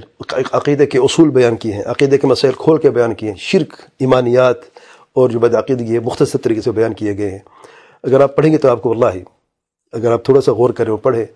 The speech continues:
تو آپ کو یعنی لذت محسوس ہوگی پڑھنے کی، کہ آپ واقعی اللہ کی پاک کلام پڑھ رہے ہیں اور آپ سمجھ بھی رہے ہیں، غور و فکر بھی کرنے کی آپ کے آسانی ہو جائے گی، آپ کو نصیحت حاصل کرنے بھی، پیغام کو آسانی سے سمجھنے میں بھی آسانی ہوگی، اور انشاءاللہ آپ کا عقیدہ بھی درست رہے گا۔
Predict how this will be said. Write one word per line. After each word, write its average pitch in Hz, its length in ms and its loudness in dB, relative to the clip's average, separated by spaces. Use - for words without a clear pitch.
تو - 80 0
آپ 123 140 0
کو 127 80 -4
یعنی 131 200 2
لذت 139 580 0
محسوس 127 300 0
ہوگی 117 160 0
پڑھنے 98 300 -6
کی، - 140 -20
کہ 131 100 2
آپ 117 160 2
واقعی 131 220 2
اللہ 120 120 2
کی 120 140 -4
پاک - 280 -2
کلام 120 180 2
پڑھ 139 220 4
رہے 143 80 2
ہیں 139 160 0
اور 127 120 0
آپ 123 160 2
سمجھ 135 280 0
بھی 143 120 4
رہے 135 220 2
ہیں، 135 60 -4
غور 135 160 4
و - 20 -4
فکر 151 240 0
بھی 147 120 2
کرنے 143 240 2
کی 147 100 2
آپ 135 140 2
کے 135 80 2
آسانی 127 300 2
ہو 131 140 4
جائے 120 200 2
گی، 120 100 -8
آپ 135 200 2
کو 151 100 4
نصیحت 147 360 0
حاصل 139 220 0
کرنے 143 260 4
بھی، 143 240 -2
پیغام 139 280 2
کو 147 100 -6
آسانی 143 300 2
سے - 60 -8
سمجھنے 143 300 2
میں 160 80 4
بھی 147 80 2
آسانی 131 300 2
ہوگی، 113 260 -4
اور 147 100 2
انشاءاللہ 139 240 2
آپ 127 120 0
کا 123 80 4
عقیدہ 151 240 2
بھی 123 120 0
درست 107 240 -8
رہے 87 180 -8
گا۔ - 140 -20